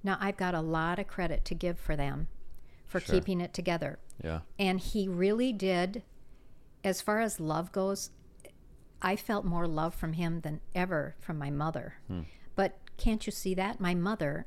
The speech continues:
Speaker 1: I was a visible, walking her sin
Speaker 2: Yeah.
Speaker 1: in front of her.
Speaker 2: Sure.
Speaker 1: Um, so that
Speaker 2: Wow.
Speaker 1: explains a lot of her behavior towards me as well.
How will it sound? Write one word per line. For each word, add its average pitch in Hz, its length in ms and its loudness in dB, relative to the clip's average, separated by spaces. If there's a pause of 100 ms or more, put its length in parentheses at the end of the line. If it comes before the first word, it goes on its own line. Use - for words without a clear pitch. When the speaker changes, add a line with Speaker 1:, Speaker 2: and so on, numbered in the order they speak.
Speaker 1:
I 175 200 2
was 165 320 2
a 147 60 -2
visible, 180 680 2
walking 170 720 0 (500)
her 175 240 0
sin 147 600 -2
Speaker 2:
Yeah. 82 280 -2
Speaker 1:
in 165 120 -2
front 160 260 -2
of - 60 -6
her. - 200 -10 (140)
Speaker 2:
Sure. 76 320 -4 (1200)
Speaker 1:
Um, 165 280 -2
so - 200 -2
that 175 200 0
Speaker 2:
Wow. 160 100 -4
Speaker 1:
explains 196 500 -2
a 170 40 0
lot 175 200 0
of 180 100 -2
her 226 240 -2
behavior 165 480 -2
towards 160 340 -6
me 151 120 -4
as 147 160 -8
well. - 260 -6